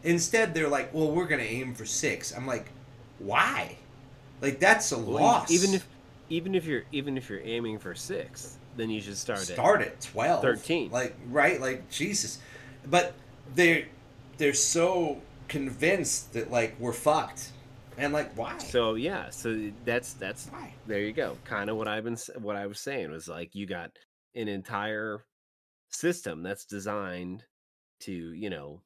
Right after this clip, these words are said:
Speaker 1: Like,
Speaker 2: keep everyone
Speaker 1: uh,
Speaker 2: freaked the fuck out.
Speaker 1: I, I went into a meeting with the C E O and the C O O of a company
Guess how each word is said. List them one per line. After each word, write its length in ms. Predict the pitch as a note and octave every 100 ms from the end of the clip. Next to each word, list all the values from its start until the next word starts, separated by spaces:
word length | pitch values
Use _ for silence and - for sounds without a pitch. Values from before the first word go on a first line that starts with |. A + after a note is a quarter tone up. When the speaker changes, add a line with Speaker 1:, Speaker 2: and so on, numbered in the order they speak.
| _ - - - - - - -
Speaker 1:
Like, 140 | B2+
Speaker 2:
keep 60 | A#2+
everyone 360 | A2+ A2+ G#2+
Speaker 1:
uh, 40 | -
Speaker 2:
freaked 360 | - C3 B2
the 80 | A2+
fuck 320 | - A2 G#2+
out. 260 | D3+ - - - - -
Speaker 1:
I, 120 | C#3+ - -
I 120 | F3
went 200 | B3 C4
into 300 | G3 - D#3+
a 80 | B2+
meeting 480 | B2 C#3 A#2 G2+ F2 - -
with 140 | G#2+
the 80 | A#2
C 440 | - C3+ E3+ F3
E 40 | B2
O 280 | G2+ G#2 G2+ - - -
and 100 | A#2
the 80 | A2+
C 300 | - B2 G#2+
O 40 | F2+
O 240 | F2 E2 D#2+ - G#2
of 120 | G2+
a 60 |
company 480 | A2 A#2 G2+ E2+ E2